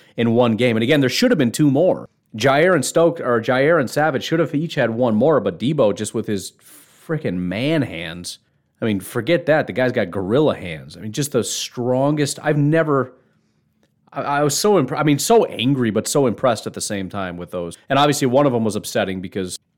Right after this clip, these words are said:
uh, my half Mexican attorney went obviously immediately to the, uh, to the rule book on that,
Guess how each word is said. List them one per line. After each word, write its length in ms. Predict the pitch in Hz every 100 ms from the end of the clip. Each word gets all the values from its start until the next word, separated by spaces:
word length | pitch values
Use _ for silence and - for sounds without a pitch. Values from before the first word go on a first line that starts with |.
| - -
uh, 280 | 95 98
my 220 | 90 95 95
half 240 | 120 117
Mexican 380 | 117 - 110 104
attorney 400 | 92 123 120 104
went 400 | 98 104 - -
obviously 480 | 117 117 113 98 107
immediately 560 | 101 127 127 120 107
to 300 | 104 - 110
the, 380 | 95 101 98 98
uh, 280 | 92 90 87 -
to 100 | -
the 80 | 107
rule 260 | 110 147 117
book 300 | 104 101 -
on 200 | 107 98
that, 240 | 92 92